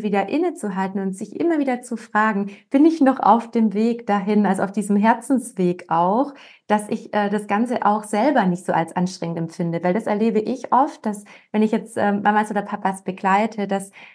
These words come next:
ja alle ihr Allerbestes geben und natürlich angerecht werden möchten. Und was dann manchmal zu kurz kommt, ist dieses Mal hinspüren, was ist eigentlich bei mir? Macht mir das eigentlich auch Spaß,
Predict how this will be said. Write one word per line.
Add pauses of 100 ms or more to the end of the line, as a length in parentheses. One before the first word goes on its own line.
ja
alle
ihr (160)
Allerbestes
geben
und
natürlich
angerecht
werden
möchten.
Und
was
dann
manchmal
zu
kurz
kommt,
ist
dieses
Mal
hinspüren, (400)
was
ist
eigentlich
bei
mir? (420)
Macht
mir
das
eigentlich
auch
Spaß,